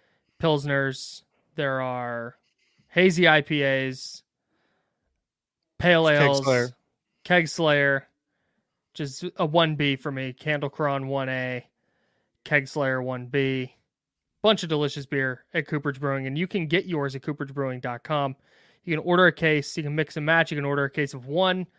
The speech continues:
Speaker 1: uh, type of beer, not a case of one beer, but one type of beer. You can get twenty-four of the same one. So what I mean, if you're twenty-one and over and in the state of California, they will drop it off at your front door. You sign for it, and then you have twenty-four beers right at the crib.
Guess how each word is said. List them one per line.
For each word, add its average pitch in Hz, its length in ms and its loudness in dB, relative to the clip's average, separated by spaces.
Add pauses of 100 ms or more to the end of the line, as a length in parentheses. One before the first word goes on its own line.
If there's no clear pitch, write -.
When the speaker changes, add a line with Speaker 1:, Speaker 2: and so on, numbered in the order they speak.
(440)
Speaker 1:
uh, 151 140 -4
type 202 320 2
of 151 100 0
beer, 143 180 4
not 143 140 2
a 139 60 0
case 147 320 -2
of 131 120 -4
one 135 220 -2
beer, 131 180 -4
but 135 120 -6
one 139 240 -6
type 143 300 -2
of 131 120 -6
beer. 135 180 -2
You 123 60 -8
can 127 80 -12
get 131 120 -12
twenty-four 139 500 -6
of 127 100 -10
the 139 140 -4
same 147 400 -2
one. 113 300 -10 (340)
So - 140 -4
what 135 60 0
I 131 40 -2
mean, 131 160 -6
if 127 100 -8
you're 143 60 -6
twenty-one 143 400 -4
and 139 80 -4
over 139 200 -4
and 135 80 -2
in 143 80 -4
the 139 80 -4
state 139 200 -4
of 120 60 -10
California, 202 460 -2
they 175 80 -2
will 143 120 -4
drop 175 340 -2
it 190 60 0
off 156 180 -2
at 143 80 -8
your 143 60 -18
front 190 220 2
door. 143 360 -2 (500)
You 143 80 -12
sign 151 300 2
for 143 280 0
it, 139 140 -4
and 170 140 -6
then 151 100 -2
you 151 60 0
have 143 100 -2
twenty-four 147 360 -4
beers 123 420 -8 (100)
right 143 360 -4
at 120 100 -14
the 135 100 -12
crib. 123 360 -14